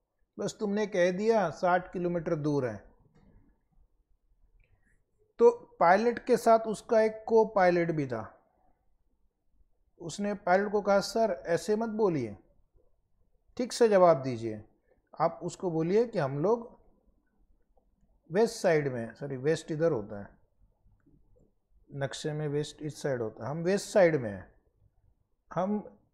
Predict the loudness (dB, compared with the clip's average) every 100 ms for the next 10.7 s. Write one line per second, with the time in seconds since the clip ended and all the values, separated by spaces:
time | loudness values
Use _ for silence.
0 | _ _ _ _ _ _ _ _ _ -10
1 | -8 -8 -2 -2 0 -2 -2 -2 0 0
2 | -2 -2 -4 -2 2 6 6 4 2 0
3 | -8 -6 -4 -2 -2 -2 -2 -4 -16 _
4 | _ -20 _ _ _ -20 _ 2 4 4
5 | 2 0 0 -6 -8 -18 _ _ -20 _
6 | _ _ -8 -2 0 0 0 -4 -8 -2
7 | -2 -2 -6 0 4 4 4 0 -2 -8
8 | _ _ _ _ _ _ _ _ _ _
9 | -4 -2 0 -4 -14 _ _ _ -6 -6
10 | 2 2 2 -2 -4 -10 -20